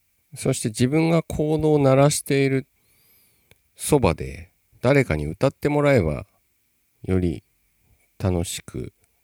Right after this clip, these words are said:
練習できるような気がしますね。うん。で、そっ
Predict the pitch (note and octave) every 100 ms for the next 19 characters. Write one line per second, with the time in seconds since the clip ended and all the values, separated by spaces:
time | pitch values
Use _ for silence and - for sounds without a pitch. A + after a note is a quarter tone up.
0 | - E2 D#2+ - E2 D2 D#2 D2+ F2 D2
1 | C#2+ C#2 C2 - - - - - _ _
2 | _ _ - F2 D#2+ - E2 - G2+ G#2
3 | - _ _ _ - D#2+ C#2 - _ _
4 | _ - - - _ _ _ _ - G#2
5 | - D#3